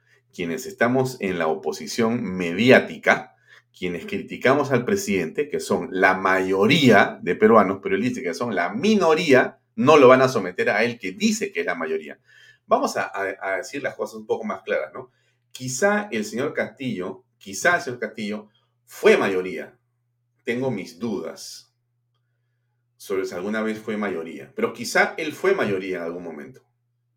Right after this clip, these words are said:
o la gente que lo acompañó, o su posición política fue mayoritaria, quizá, pero la política es como es, y hoy estamos siete meses después, y no hay una sola encuesta de nadie,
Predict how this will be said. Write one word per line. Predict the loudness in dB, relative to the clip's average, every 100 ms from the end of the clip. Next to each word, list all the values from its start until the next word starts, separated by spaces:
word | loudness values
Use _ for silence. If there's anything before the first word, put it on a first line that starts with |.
| -10
o | -6
la | -6
gente | -4 -4 -4
que | -4
lo | -2
acompañó, | -2 -4 -6 -4 -2
o | -2
su | -6
posición | -8 -8 -2 -2
política | 0 -4 -2 -6
fue | -4 -4
mayoritaria, | -4 -4 -6 -4 -4 -6 -12 _ _ _
quizá, | -16 0 4 4 2 -14 _ _ _ _ _ _ _ _ _ _ _ _ _ _ _ _ _ _
pero | -8 -6
la | -6 -8
política | -10 -12 -12 -10 -10 -8
es | -10 -10
como | -12 -10 -8
es, | -10 -14 -20 _ _ _ _ _ _
y | -4
hoy | -4 -4
estamos | -6 -6 -6 -6
siete | -6 -4 -2
meses | -4 -4 -4
después, | -4 -4 -6 -6 -10 _ _ _ _ _ _ -14
y | -8 -4
no | -2
hay | -2 -4 0
una | 6 6 6
sola | 0 -2 -2
encuesta | -4 -6 -6 -12 -14 -16
de | -8 -6
nadie, | 6 8 8 4 -6 -10